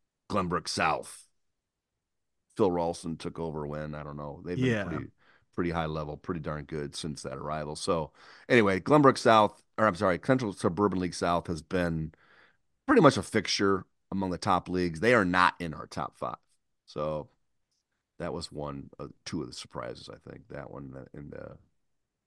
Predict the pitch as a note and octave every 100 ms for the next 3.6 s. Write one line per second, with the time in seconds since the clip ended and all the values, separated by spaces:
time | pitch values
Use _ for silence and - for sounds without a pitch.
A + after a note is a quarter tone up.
0 | - C#2+ D2 B1 A#1+ A1+ A#1+ - - D2+
1 | - C#2 - G1+ - _ _ - - -
2 | B2 B2+ C3 B2 A#2+ C#3 C#3+ D3 C#3+ D#3
3 | C#3 - C#3 A#2+ G2+